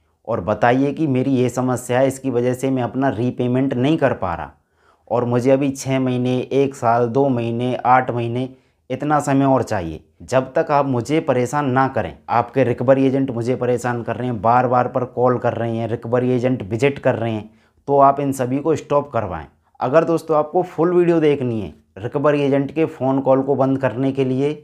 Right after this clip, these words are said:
और रिकवरी एजेंट को घर पर आने से पहले रोकने के लिए, दोस्तों इन दोनों वीडियो का लिंक आपको डिस्क्रिप्शन बॉक्स में मिल जाएगा।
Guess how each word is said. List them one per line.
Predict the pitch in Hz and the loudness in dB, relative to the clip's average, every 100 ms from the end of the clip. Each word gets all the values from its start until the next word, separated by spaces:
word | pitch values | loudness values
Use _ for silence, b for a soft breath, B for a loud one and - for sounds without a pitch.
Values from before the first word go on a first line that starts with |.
| _ | _
और | 131 117 | -2 -2
रिकवरी | 107 160 170 175 | -2 2 4 4
एजेंट | 156 143 139 | 2 0 -2
को | 139 175 | 0 0
घर | 123 120 | 0 0
पर | 156 156 | 0 0
आने | 147 165 | 0 0
से | 160 165 | -2 -2
पहले | 139 147 165 | 0 2 2
रोकने | 131 139 143 143 | 2 2 0 -2
के | 135 110 | -2 -4
लिए, | 98 82 | -4 -8
दोस्तों | - _ 147 - 175 | -14 _ -8 0 0
इन | 156 | 2
दोनों | 135 156 170 | 2 2 2
वीडियो | 160 160 160 | 2 2 2
का | 156 | 0
लिंक | 151 151 147 | 0 -2 2
आपको | 143 143 165 | 2 2 -2
डिस्क्रिप्शन | 127 117 135 143 156 143 | -2 -4 -6 -4 -4 0
बॉक्स | 131 131 - | 0 0 -2
में | 147 | 0
मिल | 131 113 | 0 0
जाएगा। | 98 80 76 | -2 -4 -12